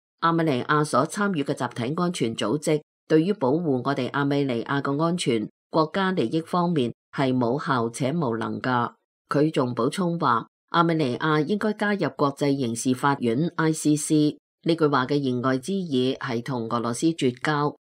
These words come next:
因為該法院已經對俄羅斯總統普京發出逮捕令。如果亞美尼亞係I C C會員，將願意配合逮捕普京。阿塞拜疆響幾日前對納卡地區發動閃電攻勢，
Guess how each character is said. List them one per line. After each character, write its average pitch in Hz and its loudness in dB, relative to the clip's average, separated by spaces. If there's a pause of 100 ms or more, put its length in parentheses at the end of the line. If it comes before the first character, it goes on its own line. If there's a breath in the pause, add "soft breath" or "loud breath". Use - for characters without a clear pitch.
因 180 -2
為 151 0
該 180 -2
法 143 0
院 120 0
已 - 2
經 175 -2
對 143 2
俄 120 -2
羅 113 0
斯 190 -4
總 139 -4
統 147 -2
普 123 -2
京 175 -2
發 143 0
出 160 -2
逮 127 -2
捕 123 0
令。 120 -2 (260)
如 139 2
果 135 -2
亞 156 -2
美 151 0
尼 131 -2
亞 139 -2
係 127 -4
I 185 -2
C 185 -4
C 175 2
會 151 2
員， 117 -2 (240)
將 208 2
願 139 2
意 127 0
配 143 0
合 147 -2
逮 120 0
捕 117 0
普 117 -2
京。 151 0 (300)
阿 156 2
塞 160 0
拜 156 0
疆 190 -2
響 156 -2
幾 147 -2
日 135 0
前 120 -4 (240)
對 160 4
納 143 2
卡 196 -2
地 123 -2
區 185 0
發 147 0
動 123 0
閃 123 -2
電 120 0
攻 156 0
勢， 127 0